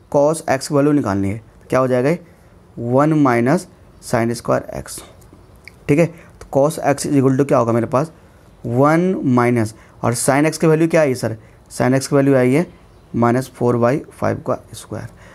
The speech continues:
यहाँ पर प्लस माइनस लगा दो आप, तो cos x बराबर क्या आ जाएगा सर? ये आ जाएगा बेटा प्लस माइनस, और सर अगर वन माइनस, और चार, चार बाई पाँच का स्क्वायर क्या होगा? चार का स्क्वायर सोलह,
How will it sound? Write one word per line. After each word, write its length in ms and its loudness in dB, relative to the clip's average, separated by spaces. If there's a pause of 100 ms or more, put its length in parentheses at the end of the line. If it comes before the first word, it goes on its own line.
(340)
यहाँ 100 2
पर 120 -2
प्लस 200 0
माइनस 200 0
लगा 200 2
दो 100 0
आप, 160 -2 (960)
तो 420 0
cos 100 -8 (160)
x 120 -6
बराबर 320 2
क्या 140 0
आ 40 0
जाएगा 180 -2
सर? 240 -6 (500)
ये 80 4
आ 80 4
जाएगा 160 0
बेटा 180 0
प्लस 540 -2
माइनस, 460 0 (560)
और 380 2
सर 200 0
अगर 240 0 (800)
वन 380 2 (240)
माइनस, 500 0 (300)
और 60 -4
चार, 360 -2 (340)
चार 180 0
बाई 140 4
पाँच 280 -2
का 80 -4
स्क्वायर 200 2
क्या 100 2
होगा? 160 2
चार 240 -2
का 80 -10
स्क्वायर 200 -2
सोलह, 360 2